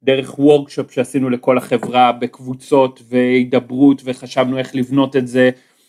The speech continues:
ותהליך של אינגייג'מנט, ומה מפריע לכם, ואחרי זה לאסוף את כל האינפורמציה הזאת, ולנסות לבנות אקשנים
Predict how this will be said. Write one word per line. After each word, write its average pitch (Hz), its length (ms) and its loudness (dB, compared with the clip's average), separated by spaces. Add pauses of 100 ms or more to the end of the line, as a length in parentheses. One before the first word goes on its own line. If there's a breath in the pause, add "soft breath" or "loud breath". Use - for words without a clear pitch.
(160 soft breath)
ותהליך 131 1700 0
של 143 160 -2
אינגייג'מנט, 135 600 0
ומה 135 280 -2
מפריע 139 300 0
לכם, 135 400 -4
ואחרי 127 580 0
זה 131 440 -2
לאסוף 131 440 -4
את 131 80 -12
כל 139 160 0
האינפורמציה 131 640 -6
הזאת, 123 260 -2
ולנסות 123 580 -2
לבנות 127 380 -2
אקשנים 135 560 -2